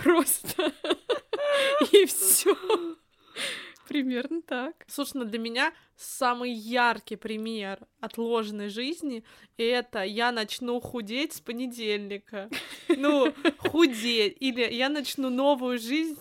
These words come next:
Speaker 2: с, после Нового года. Но это прямо вот, мне кажется, ярчайшие представители вот этой отложенной жизни. Или что "я начну носить короткие платья, когда я похудею".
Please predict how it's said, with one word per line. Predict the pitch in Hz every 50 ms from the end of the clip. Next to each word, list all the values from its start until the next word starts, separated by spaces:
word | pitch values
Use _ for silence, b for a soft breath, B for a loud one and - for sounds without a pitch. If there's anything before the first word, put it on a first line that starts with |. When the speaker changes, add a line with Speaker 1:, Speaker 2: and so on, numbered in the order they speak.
| -
Speaker 2:
с, | - - - - 247 233 233 233 233 233 226 226 226 226
после | - 269 285 285 - 285
Нового | 233 240 247 254 254 233 226 240 262 262
года. | 233 226 220 202 196 190 190 190 190 185 185 B B B B B B _
Но | 214 220
это | 220 - 233
прямо | 208 233 240 233 247 247 254
вот, | 240 233 240 240
мне | 247 233 233
кажется, | 220 - 254 247 - - 247
ярчайшие | 220 240 254 254 - - - - 302 277 262 240 247 - - - 220 208
представители | - 226 226 226 - - - 233 220 220 247 269 277 269 - - 214 202
вот | 190 202 214 -
этой | 233 226 226 220
отложенной | 208 - - 226 226 226 220 - 214 202 208
жизни. | 202 214 254 311 381 392 339 277 233 220 B B B B B B B
Или | 247 233 233 226
что | 226 - - 233 220 B 294 320 320 247
"я | B 202 247 269
начну | 285 302 294 - - 277 254 247
носить | 240 233 233 233 - - 294 277 262 -
короткие | - - 220 226 240 247 240 - - - 220
платья, | - - 240 240 277 370 - - 262
когда | 247 - 226 220 220 208 233 247
я | 285 285 269
похудею". | 269 277 262 - - 285 277 233 233 226 220 214 208 196 196 190 180 190